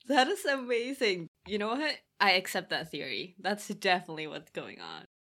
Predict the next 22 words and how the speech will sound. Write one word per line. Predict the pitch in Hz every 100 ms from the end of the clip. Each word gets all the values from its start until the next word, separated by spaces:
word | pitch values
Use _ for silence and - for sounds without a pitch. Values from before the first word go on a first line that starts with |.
| -
But | 220 220
we | 220
get | 208 240 -
to | 285
know | 208 165 170
Claire's | - 170 156 -
family. | - 233 294 190 73 -
She | - - 170 165
lives | 170 180 -
with | 170 -
her | 175 -
uncle, | 170 196 208 202 202
who | 175
seems | 165 - 175 175 175 -
to | 170
be | 156 160 156 160 160 180
very | 185 180
curmudgeon-y. | 190 214 165 151 165 151 147 214 247 208 214 226 233 269 - 320 370 320 285
<laughs> | -
And | 190 180 175
I | 208 214
think | 240 220 214